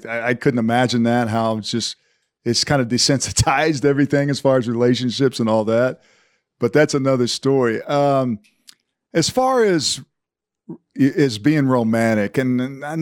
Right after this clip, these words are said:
I, I don't know what your current situation is as far as your relationship or anything, but what is something that's kind of your go-to if I wanna ro-, ro-, romanticize someone and really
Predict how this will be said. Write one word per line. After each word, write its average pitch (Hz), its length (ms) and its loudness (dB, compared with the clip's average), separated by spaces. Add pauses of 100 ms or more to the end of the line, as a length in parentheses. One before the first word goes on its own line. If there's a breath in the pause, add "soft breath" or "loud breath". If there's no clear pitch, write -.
(180)
I, 139 60 0
I 147 40 0
don't 156 200 0
know 147 120 2
what 143 200 0
your 131 80 0
current 139 320 0
situation 147 680 0
is 147 420 0
as 101 100 -8
far 110 340 2
as 101 140 -2
your 104 100 -4
relationship 135 680 0
or 127 40 -2
anything, 127 340 0
but 127 200 -2 (480)
what 208 140 0
is 190 120 0
something 175 280 0
that's 127 120 -6
kind 151 160 0
of 127 60 2
your 117 100 0
go-to 127 640 -2
if - 100 -8
I 123 100 0
wanna 127 220 -2
ro-, 113 320 -2
ro-, 120 320 -2
romanticize 120 1000 0
someone 101 500 -6
and 104 140 -8
really 135 280 0